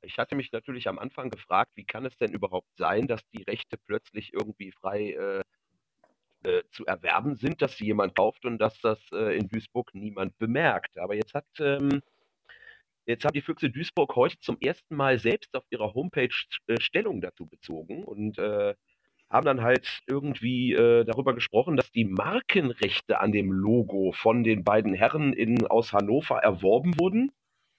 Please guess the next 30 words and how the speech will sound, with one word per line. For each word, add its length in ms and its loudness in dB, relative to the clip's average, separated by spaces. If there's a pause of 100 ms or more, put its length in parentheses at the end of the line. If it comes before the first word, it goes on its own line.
(520)
Äh, 280 6
dass 280 0
allerdings 520 2
die 240 0
Besitzrechte 1000 0
irgendwie 640 0
oder, 580 4
äh, 220 -6
ich 200 -10
weiß 180 -12
jetzt 180 -10
gar 140 2
nicht, 160 -4
ich 80 -14
müsst-, 260 -6
müsste 300 -6
noch 120 0
mal 120 2
nachschauen, 720 -4
wie 120 -20
das, 260 -2
wie 80 -14
das 200 -18
genau 280 -4
genannt 380 0
wurde. 180 -2
Das 140 -12
war 120 4
halt 200 2
alles 260 0